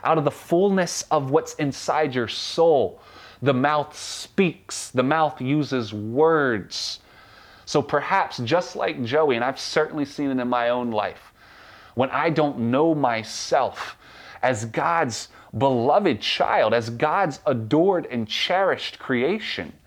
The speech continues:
I certainly am consumed by other powers, by the power of the slanderous one, by the power of the liar. I don't know who I am, and so instead I use words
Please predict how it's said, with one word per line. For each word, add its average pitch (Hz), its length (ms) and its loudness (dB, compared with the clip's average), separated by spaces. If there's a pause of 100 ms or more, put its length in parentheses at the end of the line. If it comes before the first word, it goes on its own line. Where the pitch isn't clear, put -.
(440)
I 156 120 2
certainly 175 680 0
am 127 120 0
consumed 143 520 -2
by 131 120 2
other 127 220 2
powers, 110 540 0
by 123 120 2
the 117 120 -2
power 185 460 0
of 135 120 -2
the 110 80 -10
slanderous 127 760 -2
one, 85 320 -6 (480)
by 135 100 2
the - 100 2
power 180 440 2
of 135 100 -2
the 127 80 2
liar. 113 540 0 (320)
I 135 80 0
don't 180 300 2
know 165 260 4
who 143 240 2
I 123 100 2
am, 110 320 0
and 104 100 -4
so 123 220 0
instead 160 340 0
I 143 60 4
use 131 320 2
words 131 720 2